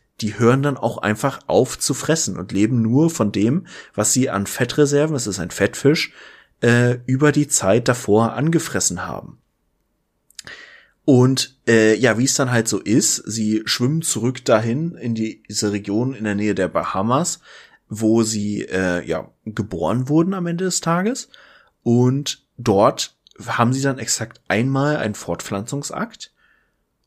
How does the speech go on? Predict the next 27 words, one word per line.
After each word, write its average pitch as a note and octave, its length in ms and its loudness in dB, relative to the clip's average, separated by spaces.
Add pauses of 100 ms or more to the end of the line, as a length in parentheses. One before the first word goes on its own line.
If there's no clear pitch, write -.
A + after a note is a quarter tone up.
(140)
und A#2+ 640 0
danach, G2+ 640 -2 (220)
äh, A#2 100 -2 (200)
ganz - 280 0
genau B2+ 600 0
bekannt, A#2 520 -4
also G2+ 200 -4
sie G2+ 160 -4
sterben E2+ 420 -2
auf C#3 140 -4
jeden D#3+ 100 0
Fall, D#3+ 160 -2
die E3 140 -8
Altale, D#3+ 680 -2 (680)
ähm, B2+ 420 0 (140)
aber A2+ 320 0
was G#2 220 -2
genau G2 260 2
mit C3+ 180 0
denen C3+ 140 2
passiert, A#2+ 320 -4
ist - 200 -8
auch B2 240 4
nicht C#3+ 200 0
so G2+ 120 0
richtig A#2+ 540 -4
klar. C#3+ 400 -2